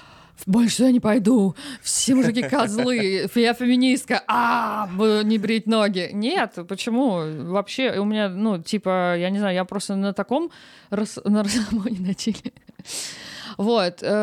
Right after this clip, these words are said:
Speaker 1: н-, абсолютно нет, абсолютно. То есть, как я считала, так я и считаю. Ну, то есть, у меня просто, знаешь, вот, э, в силу характера, наверное, э, и в силу того, что к чему я стремлюсь, да, есть, э, определённые цели, да,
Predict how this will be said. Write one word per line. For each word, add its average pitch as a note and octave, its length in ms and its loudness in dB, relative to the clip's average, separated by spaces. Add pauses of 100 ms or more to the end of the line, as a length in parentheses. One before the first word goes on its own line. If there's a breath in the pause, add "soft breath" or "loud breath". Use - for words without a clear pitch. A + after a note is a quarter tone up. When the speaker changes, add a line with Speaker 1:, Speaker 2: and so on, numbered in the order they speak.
(480)
Speaker 1:
н-, F#3+ 220 -2
абсолютно B3 580 0
нет, F3 300 -4
абсолютно. G3 560 -4
То G3+ 80 -2
есть, G#3 100 -2
как A3+ 200 -4
я A3+ 80 2
считала, A3+ 440 0
так G3 160 -4
я G3 80 0
и F#3+ 40 0
считаю. G3+ 280 -4
Ну, G#3+ 60 2
то A#3 60 2
есть, B3 100 0
у B3 40 2
меня B3+ 140 2
просто, B3 240 -2
знаешь, E4 220 -2
вот, G#3+ 180 -2
э, G3 420 0
в - 60 -12
силу A3+ 240 -2
характера, A3+ 500 -2
наверное, F#3 420 -2 (460 loud breath)
э, F#3 480 0 (260)
и F#3+ 320 0
в - 60 -14
силу G#3+ 280 0
того, F#3+ 240 -2
что F3 300 -4
к E3+ 100 -10
чему G#3 220 0
я F#3 60 0
стремлюсь, G#3 480 -4
да, G3 340 -2
есть, G#3 400 -4
э, - 200 -4
определённые F#3 760 -2
цели, F3 400 -2
да, F#3 240 -2